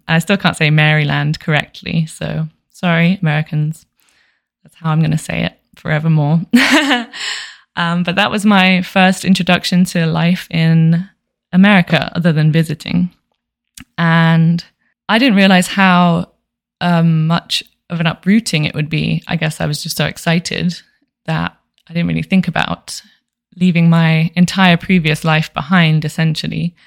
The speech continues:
other than the friendships that I've, and the family, obviously family ties that I've been so fortunate to maintain super strong with all the besties back in London. Um, but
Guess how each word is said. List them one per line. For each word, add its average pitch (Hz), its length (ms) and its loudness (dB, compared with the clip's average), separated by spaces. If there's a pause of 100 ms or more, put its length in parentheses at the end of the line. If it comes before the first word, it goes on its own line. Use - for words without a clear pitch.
(300)
other 202 220 2
than 180 140 4
the 170 80 4
friendships 170 420 2
that - 180 0
I've, 160 320 0 (300)
and 180 160 2
the 156 40 0
family, 156 540 0
obviously 156 360 -6
family 165 400 2
ties 156 320 -4
that - 180 -6
I've 151 340 -4
been 151 440 -4 (320)
so 180 260 0
fortunate 156 640 -4
to 151 260 -2
maintain 151 720 0 (320)
super - 300 -2
strong 160 560 -2 (600)
with 160 380 -2
all 165 300 0
the 160 100 -4
besties 151 720 -6 (160)
back 147 240 -8
in 160 140 0
London. 156 480 2 (1300)
Um, 165 340 4
but - 520 -4